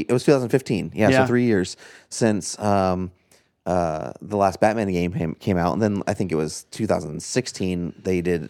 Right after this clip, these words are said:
Speaker 1: a V R game,
Speaker 2: Mm-hmm.
Speaker 1: or was it, no, that was la-, was that last year?
Speaker 2: Uh, I think it was right after that. Like, I think it was twenty.
Speaker 1: When, when did P S V R come out?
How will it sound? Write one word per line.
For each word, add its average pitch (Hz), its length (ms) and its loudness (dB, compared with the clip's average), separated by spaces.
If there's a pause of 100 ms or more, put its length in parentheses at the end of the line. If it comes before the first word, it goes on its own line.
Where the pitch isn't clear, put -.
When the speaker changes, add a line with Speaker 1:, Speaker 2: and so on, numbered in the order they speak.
(120)
Speaker 1:
a 87 120 -8
V 95 200 0
R 104 100 4
game, 117 400 0 (180)
Speaker 2:
Mm-hmm. 147 380 -4
Speaker 1:
or 104 60 6
was 101 100 4
it, - 80 -2
no, 127 220 4
that 110 80 4
was 113 100 2
la-, 98 200 4
was 110 160 -2
that 110 80 2
last 117 280 -2
year? 156 160 -4 (300)
Speaker 2:
Uh, 214 300 6
I 208 80 6
think 233 120 2
it 226 60 4
was 170 80 4
right 175 180 8
after 170 240 4
that. 107 180 -2
Like, 135 120 2
I 175 160 4
think 190 120 2
it 180 40 2
was 120 240 -2 (160)
twenty. 147 280 2
Speaker 1:
When, 135 300 4
when 190 100 2
did 175 260 -2
P 156 180 0
S 143 100 -2
V 127 160 0
R 123 100 4
come 85 160 -6
out? 62 200 -6